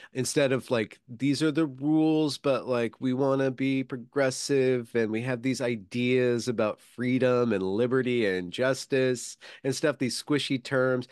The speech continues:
And so from his point of view, he's trying to, like, deconstruct everything down to, like, this very autistic level that I don't think is actually practicable, practical.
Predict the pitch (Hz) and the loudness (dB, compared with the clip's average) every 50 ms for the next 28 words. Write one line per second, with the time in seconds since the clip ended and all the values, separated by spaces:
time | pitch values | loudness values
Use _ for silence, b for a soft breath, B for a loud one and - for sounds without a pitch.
0 | B B B B B 143 147 147 139 - 180 170 170 131 131 113 - - 165 151 | B B B B B 0 0 0 2 2 2 2 2 0 -4 -4 0 2 2 4
1 | 151 190 208 180 - 214 202 180 160 127 135 139 135 120 120 120 - - 170 180 | 4 2 2 2 2 2 4 4 4 4 4 2 2 2 0 -4 -2 0 0 2
2 | 180 160 143 127 120 113 107 - - 95 117 131 123 - 131 113 - 127 113 107 | 2 2 2 0 0 -2 -2 -4 -6 -4 -4 -4 -2 -4 -4 -2 0 0 0 0
3 | - 131 113 113 - - - 117 117 113 110 - 117 107 101 101 98 95 101 101 | -2 -2 -4 -4 -6 -6 -6 -4 -2 -2 -2 -2 -2 -2 0 0 0 0 -2 -2
4 | - 113 92 95 92 85 - 90 - 92 95 127 165 185 180 135 - - 113 127 | -4 -4 -4 -4 -4 -6 -8 -12 -14 -6 -2 0 2 2 2 2 0 0 -2 -2
5 | 135 131 - 123 104 - - - 104 - - 90 85 80 76 78 90 92 73 82 | -2 -4 -4 -6 -6 -6 -8 -8 -10 -6 -6 -6 -6 -6 -6 -6 -6 -4 -2 -2
6 | 113 127 127 113 - 131 110 110 95 107 98 95 - - 95 87 - - 95 95 | 0 0 -2 -2 -4 -4 -4 -2 -2 -2 -2 -4 -4 -8 -10 -8 -6 -4 -4 -4
7 | 98 - - 139 131 151 160 160 165 B B B B B - 151 135 127 - 156 | -4 -4 -6 -6 -4 -4 -4 -6 -8 B B B B B -4 -2 -2 -2 -4 -4
8 | 135 170 165 160 151 | 0 0 0 0 -2